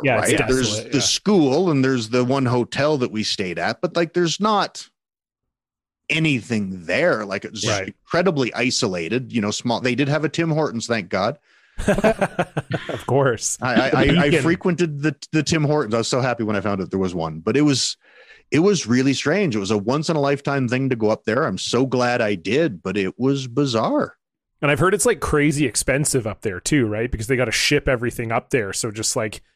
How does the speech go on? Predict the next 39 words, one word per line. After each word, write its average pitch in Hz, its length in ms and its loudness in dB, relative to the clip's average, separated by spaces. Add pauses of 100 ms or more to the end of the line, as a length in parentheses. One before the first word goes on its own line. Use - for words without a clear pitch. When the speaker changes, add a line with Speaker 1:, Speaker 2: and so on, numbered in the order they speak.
(120)
Speaker 1:
eating 143 320 2
basic 131 440 0
meals 127 460 2
and 117 120 -4
stuff - 240 -4
like 113 200 -2
that 113 200 2
is, 107 180 -4
is 110 200 -6
really 113 220 -2
costly. 104 520 -8
Is 95 120 -14
that 98 180 -12 (260)
the - 80 -10
case? 117 220 -6
Speaker 2:
Yeah, 120 180 2
'cause 113 220 -2
everything 110 360 0
would 101 140 0
have 101 260 -2
to 92 80 -8
be 92 100 -2
flown 90 360 -2
in. 113 180 0
And 107 120 0
I 110 80 0
also, 120 240 0
Speaker 1:
Yeah. 117 60 -2
Speaker 2:
too, 151 180 2
I 113 40 0
thought 120 140 -2
it 110 60 -2
was 107 120 -4
so 147 180 2
bizarre 117 400 0
for - 100 -8
the 95 120 -4
people 107 500 0
there 82 460 -4